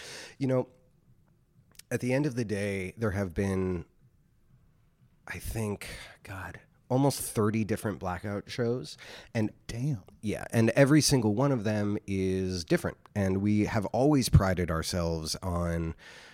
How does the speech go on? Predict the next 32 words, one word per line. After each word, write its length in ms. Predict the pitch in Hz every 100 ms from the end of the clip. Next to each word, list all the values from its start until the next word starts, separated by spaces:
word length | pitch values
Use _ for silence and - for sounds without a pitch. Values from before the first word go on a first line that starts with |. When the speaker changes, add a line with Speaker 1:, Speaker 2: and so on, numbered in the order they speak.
| - _ _
Speaker 1:
you 120 | - 95
know, 200 | 85 80
doing 340 | 80 104 98
the 100 | 90
artist 460 | 110 104 98 87 -
thing 360 | 98 85 80 80
and, 240 | 80 80 -
and 220 | 82 80
starting 400 | - 92 92 90
a 40 |
new 180 | 85 87
show 420 | - 104 95 90
and 160 | 82 82
saying, 300 | - 82 78
"Well, 120 | 85
what 140 | 87 120
do 60 |
we 140 | 107 107
want 260 | 98 107
to 60 | 104
explore 560 | 92 - - 107 101 95
with 180 | 92
this 160 | - 135
show?" 340 | - 87 78 - - - -
Um, 160 | 110 107
I 80 | 107
will 260 | 110 170
say 300 | 165 117 92 90
to 120 | -
all 180 | 95 95
the 80 |
creators, 720 | 101 - 98 95 92 87 80